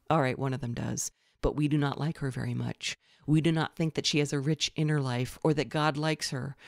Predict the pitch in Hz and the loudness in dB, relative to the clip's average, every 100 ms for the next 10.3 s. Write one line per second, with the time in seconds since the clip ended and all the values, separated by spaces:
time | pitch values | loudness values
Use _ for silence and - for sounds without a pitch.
0 | - - - 170 147 135 - - 156 151 | -2 0 2 2 4 2 0 2 2 2
1 | 151 - - _ _ _ - - 151 160 | -2 -6 -10 _ _ _ -4 0 4 4
2 | 151 151 147 151 156 - 143 123 127 135 | 4 2 2 2 0 -2 -4 -2 -2 -2
3 | - 143 127 - 135 - - 131 127 - | -4 -4 -4 0 0 0 -2 0 0 -2
4 | 180 151 143 139 - _ - 180 - 156 | -2 0 0 -2 -6 _ 0 2 4 2
5 | 147 139 151 - 160 160 160 147 - 160 | 0 -2 -2 2 0 2 2 2 2 2
6 | 143 139 139 - 143 143 131 - 135 131 | 6 4 4 2 2 4 2 0 2 2
7 | 127 143 _ - 147 139 - 147 147 - | 2 -2 _ 2 4 4 4 2 2 2
8 | 143 139 127 117 - _ - 151 - - | 2 2 0 -4 -8 _ -2 0 0 0
9 | 160 151 151 147 139 - 139 139 139 151 | 0 0 -2 -2 -4 -2 0 2 2 2
10 | 147 - | 0 -4